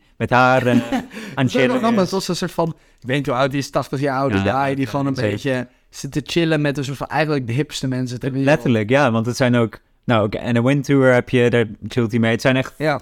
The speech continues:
Speaker 1: of ook, eh, Karl Lagerfeld, dat, dat soort figuren, die
Speaker 2: Exact.
Speaker 1: heeft hij om zich heen. Dus het
Speaker 2: Ja.
Speaker 1: is echt een soort van, het lijkt glamorous, maar het is ook wel glamorous,
Speaker 2: Ja.
Speaker 1: denk ik. Want het is ook wel
Speaker 2: Ja, zeker.
Speaker 1: vrij, eh, modieus.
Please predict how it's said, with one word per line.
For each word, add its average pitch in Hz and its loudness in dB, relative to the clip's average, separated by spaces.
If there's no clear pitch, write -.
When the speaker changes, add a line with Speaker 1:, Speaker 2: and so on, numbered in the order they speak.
Speaker 1:
of 120 -6
ook, 123 2
eh, 120 2
Karl 120 2
Lagerfeld, 127 2
dat, 131 0
dat 143 0
soort 160 -4
figuren, 160 -2
die 139 -4
Speaker 2:
Exact. 131 -4
Speaker 1:
heeft 127 2
hij 143 0
om 123 2
zich 110 -2
heen. 110 0
Dus 98 -4
het 123 -4
Speaker 2:
Ja. 127 -6
Speaker 1:
is 120 -4
echt - -4
een 117 -2
soort - -6
van, 131 2
het 120 -4
lijkt 131 2
glamorous, 147 0
maar 127 2
het 110 -6
is 131 -2
ook 110 0
wel 123 2
glamorous, 160 2
Speaker 2:
Ja. - 0
Speaker 1:
denk 143 2
ik. 156 2
Want 139 0
het 131 -2
is 139 0
ook 123 -2
wel 110 4
Speaker 2:
Ja, 131 -2
zeker. 117 -2
Speaker 1:
vrij, 117 2
eh, 107 -2
modieus. 104 -2